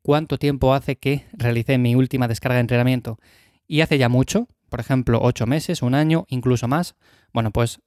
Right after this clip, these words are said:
ahí tenemos una respuesta bastante clara y lo primero que tenemos que hacer, sin duda alguna, es parar, es descansar, es hacer una pequeña descarga, que puede ser descarga total, por ejemplo, descansando, o si no, bajar un poco el volumen manteniendo la intensidad,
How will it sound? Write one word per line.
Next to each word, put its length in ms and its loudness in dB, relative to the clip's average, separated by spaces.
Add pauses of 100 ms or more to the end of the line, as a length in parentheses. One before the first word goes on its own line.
(120)
ahí 260 2
tenemos 380 2
una 200 0
respuesta 360 0
bastante 300 0
clara 300 0 (100)
y 120 4
lo 120 6
primero 300 2
que 60 -4
tenemos 320 0
que 80 0
hacer, 280 -2
sin 220 -4
duda 180 6
alguna, 360 4 (320)
es 220 2
parar, 400 -2
es 200 0
descansar, 640 0 (120)
es 200 0
hacer 280 -4
una 240 0
pequeña 300 0
descarga, 340 0
que 100 0
puede 160 2
ser 180 0
descarga 360 -2
total, 320 0
por 120 -6
ejemplo, 300 -2
descansando, 580 0 (400)
o 120 2
si 140 4
no, 240 6
bajar 380 0
un 160 -2
poco 200 0
el 60 2
volumen 440 4
manteniendo 480 -2
la 80 2
intensidad, 480 2